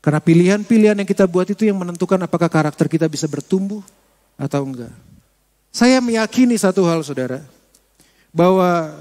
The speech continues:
ya itu akan disebut godaan setiap peremp-, eh, laki-laki adalah harta, kemudian tahta, yang ketiga, nggak wanita doang sih, Raisa kelihatannya sekarang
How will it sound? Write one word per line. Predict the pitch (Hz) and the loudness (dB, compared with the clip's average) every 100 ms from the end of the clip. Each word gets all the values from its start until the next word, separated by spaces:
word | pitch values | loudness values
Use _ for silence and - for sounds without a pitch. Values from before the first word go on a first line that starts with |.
| - 160 | -14 -2
ya | 170 151 160 | 0 0 0
itu | 196 | 2
akan | 208 196 | 2 2
disebut | 175 185 151 - 143 _ | 0 -2 -4 -6 -20 _
godaan | - 151 170 180 | 0 2 4 2
setiap | - 190 175 180 - _ - | 2 2 2 -6 -12 _ 0
peremp-, | 175 175 185 | 0 0 -2
eh, | 165 156 | 0 0
laki-laki | 156 185 202 233 | 2 2 2 4
adalah | 214 175 165 156 - - _ _ _ _ _ _ - - - - | 2 4 2 -2 -8 -20 _ _ _ _ _ _ -16 -16 -16 -10
harta, | - 170 165 202 240 196 - - _ _ _ _ _ _ _ - | 0 0 2 2 0 -8 -20 -20 _ _ _ _ _ _ _ -8
kemudian | 147 165 190 | -2 2 4
tahta, | 185 180 180 214 240 202 - _ _ _ - - | 4 2 4 4 2 -4 -20 _ _ _ -20 -2
yang | 156 165 | 0 2
ketiga, | 180 196 220 233 - - _ _ _ _ _ _ _ _ _ - - _ _ _ _ _ _ _ - | 2 2 2 -2 -12 -20 _ _ _ _ _ _ _ _ _ -20 -20 _ _ _ _ _ _ _ -8
nggak | 123 | -6
wanita | 131 131 127 123 | -6 -8 -10 -4
doang | 143 127 | -4 -4
sih, | 117 117 | -10 -12
Raisa | 120 147 147 - 180 | -4 -4 -2 0 0
kelihatannya | 147 135 135 123 | 0 -4 -4 -6
sekarang | 117 120 | -6 -8